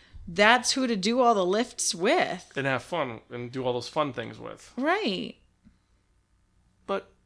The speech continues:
Speaker 2: still, very cool show. Um, but yeah, all these shows are really awesome, and I'm excited to see where they all go and what will happen with all of these shows, especially with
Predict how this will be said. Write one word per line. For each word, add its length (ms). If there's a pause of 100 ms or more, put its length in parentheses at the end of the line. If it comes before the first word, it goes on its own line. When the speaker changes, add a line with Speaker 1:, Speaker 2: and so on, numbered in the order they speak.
(240)
Speaker 2:
still, 460 (100)
very 260
cool 260
show. 640
Um, 580 (520)
but 120
yeah, 280 (400)
all 200
these 120
shows 240
are 80
really 280
awesome, 440
and 220
I'm 160
excited 300
to 60
see 180
where 280
they 120
all 260
go 420 (880)
and 140
what 180
will 80
happen 420 (380)
with 100
all 200
of 80
these 140
shows, 440
especially 500
with 340